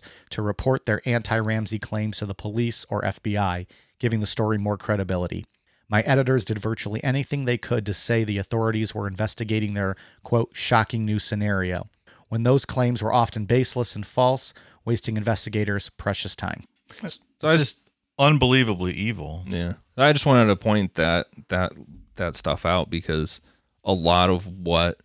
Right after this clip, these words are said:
Speaker 3: goes on with this case and a lot of the theories are based off of some of this stuff, and it's just not true. And it was all just to make money.
Speaker 2: Yep.
Speaker 3: And then it gets to a point where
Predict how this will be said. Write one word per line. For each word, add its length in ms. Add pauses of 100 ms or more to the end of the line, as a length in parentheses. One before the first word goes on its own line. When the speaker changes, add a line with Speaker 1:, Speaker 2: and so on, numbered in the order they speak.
(340)
Speaker 3:
goes 320
on 360
with 140
this 260
case 420
and 80
a 80
lot 240
of 120
the 100
theories 960 (100)
are 160
based 500
off 320
of 140
some 220
of 80
this 160
stuff, 680 (320)
and 160
it's 160
just 240
not 380 (240)
true. 640 (440)
And 140
it 140
was 180
all 200
just 260
to 80
make 280
money. 520 (340)
Speaker 2:
Yep. 160 (460)
Speaker 3:
And 120
then 200
it 320
gets 280
to 180
a 40
point 380
where 480